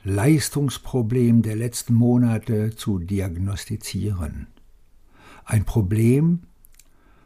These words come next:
das er trotz der Beweise, die er leugnete, hatte. Die traurige Illusion eines Underperformers.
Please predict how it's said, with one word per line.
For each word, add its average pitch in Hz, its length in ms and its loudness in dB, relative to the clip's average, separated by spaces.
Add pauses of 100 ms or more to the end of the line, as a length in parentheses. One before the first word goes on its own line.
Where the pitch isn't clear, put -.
(140)
das - 180 -2
er 123 120 0
trotz - 320 -2
der 131 100 4
Beweise, 120 680 -2
die 120 100 0
er 117 100 0
leugnete, 120 680 -4
hatte. 113 400 -6 (1120)
Die 101 100 0
traurige 131 600 2
Illusion 101 960 -4 (1160)
eines - 540 -4
Underperformers. 78 1500 0